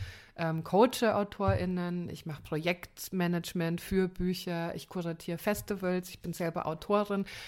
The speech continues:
und in all dem führt alles zu dem Wort Wort.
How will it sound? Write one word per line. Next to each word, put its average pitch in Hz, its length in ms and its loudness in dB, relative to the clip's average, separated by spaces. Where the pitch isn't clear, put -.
und 185 200 0
in 190 100 0
all 175 240 4
dem 202 320 6
führt 214 400 4
alles 170 380 -2
zu 190 160 -2
dem 185 380 0
Wort 170 440 0
Wort. 143 580 0